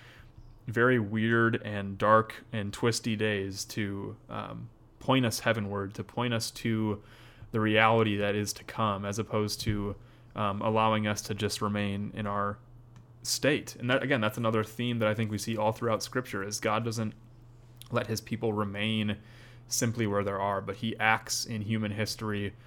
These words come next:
um, to bring about his purposes, and it's all to his glory, um, but it's for the good of his people. And so that's something that I've been thinking a lot about too, is how there's even good in the midst of the difficult days, and how we can, um, still have hope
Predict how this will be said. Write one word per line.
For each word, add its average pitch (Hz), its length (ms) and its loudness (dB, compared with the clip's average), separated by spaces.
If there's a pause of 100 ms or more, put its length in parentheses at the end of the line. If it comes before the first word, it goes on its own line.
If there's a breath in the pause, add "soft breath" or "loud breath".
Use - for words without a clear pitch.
(300 soft breath)
um, 101 180 -6
to 107 120 -4
bring 110 200 -2
about 110 260 2
his 107 140 -2
purposes, 110 720 0
and 107 100 -4
it's 104 140 -8
all 110 280 4
to 117 140 -4
his 107 160 0
glory, 107 540 0 (400 soft breath)
um, 104 180 -2
but 107 120 2
it's - 120 -2
for 117 140 2
the 107 60 4
good 110 240 2
of - 80 -6
his 107 160 -4
people. 110 480 -10 (180)
And 120 140 -2
so 107 420 -4
that's 113 220 -2
something 110 340 -2
that 104 100 -2
I've 104 300 -6 (140)
been 107 140 -4
thinking 110 260 -6
a 104 40 -4
lot 104 140 -2
about 104 220 -4
too, 104 200 -6
is 98 120 -6
how 110 160 0
there's 107 200 0
even 107 260 -4
good 104 320 -2
in 107 160 -8
the 104 60 -6
midst 104 300 -6
of 98 300 -8 (420 soft breath)
the 110 80 -4
difficult 110 460 -6
days, 98 340 -10
and 107 100 -8
how 107 120 0
we 110 100 -2
can, 104 380 -4 (440 soft breath)
um, 98 360 -8 (240)
still - 260 0
have 120 300 6
hope 101 320 0